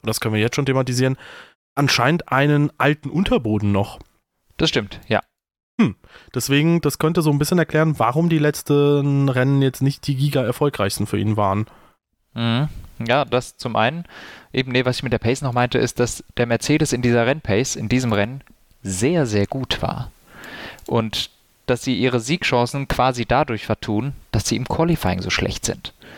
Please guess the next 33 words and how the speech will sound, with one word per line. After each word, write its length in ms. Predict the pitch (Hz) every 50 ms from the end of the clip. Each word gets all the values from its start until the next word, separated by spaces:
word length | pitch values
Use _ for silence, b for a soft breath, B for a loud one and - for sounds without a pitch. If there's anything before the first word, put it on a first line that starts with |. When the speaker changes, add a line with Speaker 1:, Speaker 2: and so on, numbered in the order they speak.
| B B B B B B B B B B
Speaker 2:
Und 180 | - - 110 -
das 100 | 123 135
ist, 260 | 160 151 - - _
glaub 200 | - 139 139 139
ich, 80 | 139 127
im 80 | 135
Moment, 500 | 135 127 123 131 131 131 - - - - - _ _ - - 104
gut, 200 | 110 110 104 -
für 100 | - 104
die 80 | 110
nächsten 320 | 101 107 110 - - - 117
Rennen 240 | - 110 110 110
ist 80 | 101 98
es 180 | 101 92 - -
wurscht, 220 | - 127 - - B B B B B B B B B B
aber 280 | - - 101 104 107
gerade 320 | - - 107 113 139 147 131
hier 200 | 101 101 127 165
ist 140 | 165 -
das 80 | 160 147
natürlich 300 | 147 135 - 156 147 139
ein 80 | 143 127
Problem. 420 | - 139 123 139 143 131 104 85 - _ _ _ _ _ _ _ _ _ _ _ _ _ _ _ - 160
Weil 140 | 135 123
der 80 | 120 135
Mercedes 480 | 123 120 117 - 139 143 147 147 - -
war 100 | 135 131
jetzt 220 | 127 120 - -
nicht 160 | 175 185 -
langsamer 420 | - 120 113 104 - 110 101 98 98
als 240 | 95 98 95 -
eigentlich 460 | - - 101 101 104 95 - 95 - -
Verstappen, 520 | 104 98 - - 101 98 _ - 151 151